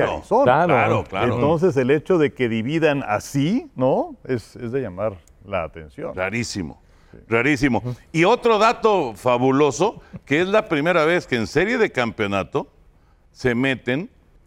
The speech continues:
Speaker 1: cuatro equipos, quitando, la, obviamente, la temporada recortada por, por, eh, el asunto del covid, cuatro equipos que tienen noventa o menos victorias en temporada regular.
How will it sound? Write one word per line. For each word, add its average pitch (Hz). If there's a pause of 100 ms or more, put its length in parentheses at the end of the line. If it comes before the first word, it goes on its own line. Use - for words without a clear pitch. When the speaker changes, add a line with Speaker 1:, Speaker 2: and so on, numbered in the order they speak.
(140)
Speaker 1:
cuatro 180
equipos, 165 (200)
quitando, 92
la, 73
obviamente, 92
la 87
temporada 101
recortada 95
por, 82 (520)
por, 98
eh, 90
el 85
asunto 104
del 95
covid, 101 (1160)
cuatro 214
equipos 208
que 135
tienen 175
noventa 165
o 147
menos 175
victorias 151
en 123
temporada 120
regular. 139